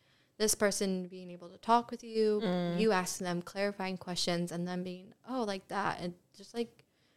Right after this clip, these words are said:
Speaker 1: gives them that spark where I know,
Speaker 2: Mm.
Speaker 1: like, you and I sometimes, like, you're like, "Oh, I liked how you recapped that." It's like, we didn't interact.
Speaker 2: Oh.
Speaker 1: Some, some things would have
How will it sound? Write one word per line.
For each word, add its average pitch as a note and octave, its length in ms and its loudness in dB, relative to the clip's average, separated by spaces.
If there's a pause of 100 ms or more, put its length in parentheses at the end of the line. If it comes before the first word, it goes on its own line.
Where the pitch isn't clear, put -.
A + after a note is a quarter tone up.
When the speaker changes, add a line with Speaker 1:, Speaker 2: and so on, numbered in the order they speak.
(880)
Speaker 1:
gives G3+ 180 4
them G#3 160 2
that F3 240 2
spark - 680 -4 (100)
where G#3+ 120 4
I G#3+ 140 6
know, G#3+ 120 4
Speaker 2:
Mm. - 20 4
Speaker 1:
like, G3 180 2
you G3+ 120 4
and G3 80 -2
I F3+ 160 0
sometimes, F#3 420 -4
like, F3+ 220 -4
you're F#3 80 -4
like, F3 140 -2
"Oh, B3 120 -10
I A#3+ 40 -4
liked G3+ 260 -2
how G#3 60 0
you F#3+ 140 0
recapped F#3+ 460 -4
that." D#3+ 180 -2
It's - 120 -6
like, E3+ 240 -2 (420)
we E4+ 100 -10
didn't G#4 200 0
interact. F#3 760 2
Speaker 2:
Oh. C#4 540 12
Speaker 1:
Some, A3 160 4
some A#3 220 2
things A3+ 220 4
would F#3+ 120 -2
have F#3+ 80 -4